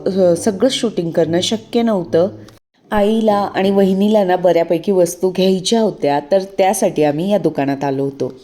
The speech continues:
त्यांना ना माझ्याकडे जो प्लास्टिकचा स्टूल आहे तो हवा होता, नंतर बास्केट्स, नंतर ना हे हवं होतं आपलं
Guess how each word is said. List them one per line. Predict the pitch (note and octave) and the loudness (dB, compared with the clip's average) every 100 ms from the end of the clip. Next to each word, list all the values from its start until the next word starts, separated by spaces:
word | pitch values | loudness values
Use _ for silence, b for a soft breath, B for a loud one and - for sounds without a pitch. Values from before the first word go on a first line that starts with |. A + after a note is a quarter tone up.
| B B B B | B B B B
त्यांना | F#3+ F#3+ G#3+ | -2 0 2
ना | G3 | 2
माझ्याकडे | E3+ F3 F3+ F#3 | 2 0 0 0
जो | F3+ | 0
प्लास्टिकचा | F3 E3+ D3+ - D#3 - F3 | 0 -2 -2 -4 -6 -4 -4
स्टूल | - - G3+ F#3+ | -4 -2 0 2
आहे | D3+ D3 | 0 -2
तो | D3 F3+ | -2 0
हवा | F#3 F3+ D#3+ | 2 2 2
होता, | D3 D3 D#3 D3+ | 2 0 -2 -2
नंतर | D3+ D3+ D#3 D3+ B B B B E3+ | -2 0 -2 -2 B B B B -2
बास्केट्स, | F#3+ F#3+ - F3 E3 D#3 - B B - | 0 0 -2 0 0 0 -8 B B -12
नंतर | F#3 F#3+ F3+ F3 G3 | -4 -2 0 0 0
ना | F#3+ E3 E3 - - | 0 0 -2 -6 -4
हे | F#3+ E3 G3 | -2 2 2
हवं | G#3 F3 | 4 4
होतं | D#3 D3 D3 D#3 D#3+ - - | 4 2 2 2 0 -4 -12
आपलं | E3 D#3 | -4 0